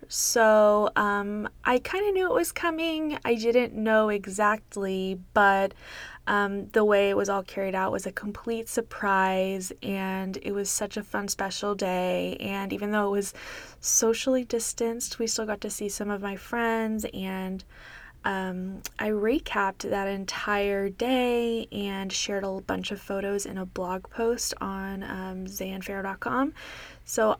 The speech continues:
I'm gonna go ahead and link that in the show notes so you guys can go read those details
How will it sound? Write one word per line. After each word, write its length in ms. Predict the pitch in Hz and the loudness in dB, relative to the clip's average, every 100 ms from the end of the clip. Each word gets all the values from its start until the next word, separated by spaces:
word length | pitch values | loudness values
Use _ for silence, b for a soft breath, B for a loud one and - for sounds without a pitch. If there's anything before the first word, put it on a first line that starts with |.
| - | 0
I'm 160 | 214 | -2
gonna 160 | 233 247 | -2 -2
go 100 | 240 | -2
ahead 320 | 233 220 214 | -2 -2 -2
and 160 | 202 202 | -4 -6
link 200 | 202 - | -6 -6
that 280 | 214 208 - | -4 -4 -4
in 180 | 208 190 | -8 -6
the 80 | 196 | -4
show 220 | - 269 | 4 4
notes 380 | 262 254 247 - | 6 2 2 0
so 380 | 220 208 202 | 0 0 0
you 160 | 202 196 | 0 -2
guys 380 | 190 190 190 - | -2 -2 -4 -8
can 480 | - 190 190 185 - 214 | -10 -10 -8 -10 -12 -10
go 120 | 220 | -4
read 280 | 208 202 196 | 0 0 0
those 280 | 196 202 196 | -2 -2 -4
details 840 | - 311 302 - 285 269 269 269 | 0 0 0 -2 2 4 4 2